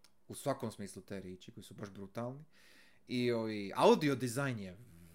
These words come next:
vrhunski. E, vidi se da su poradili na, ono, masteringu pisama, jel, znači, skladbi, ali i s-, i zvučnim efektima isto. To je, like, svaka čast. I svi ovi novi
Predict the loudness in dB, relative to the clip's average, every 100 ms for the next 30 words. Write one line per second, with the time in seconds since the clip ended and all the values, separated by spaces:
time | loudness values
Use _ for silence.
0 | -14 -12 -8 -6 -6 -8 -12 -12 -12 -12
1 | -16 -20 -20 -20 -20 -10 -4 -4 -2 -4
2 | -4 -6 -8 -10 -12 -4 0 0 -2 -6
3 | -8 -8 -4 -2 -2 -2 -4 -6 -6 -10
4 | -18 -6 -4 -4 -6 -8 -8 -12 -14 -18
5 | -12 -6 -6 -6 -6 -8 -8 -12 -14 -12
6 | -10 -8 -10 -10 -20 -20 -20 -12 -6 -4
7 | -2 -6 -10 -10 -10 -8 -8 -8 -8 -8
8 | -10 -12 -14 -12 -14 -10 -8 -8 -10 -20
9 | -20 -20 -20 -20 -18 -10 -6 -6 -6 -6
10 | -6 -6 -10 -20 -20 -12 -6 -4 -4 -6
11 | -8 -2 0 2 0 -2 2 2 2 -2
12 | -4 -8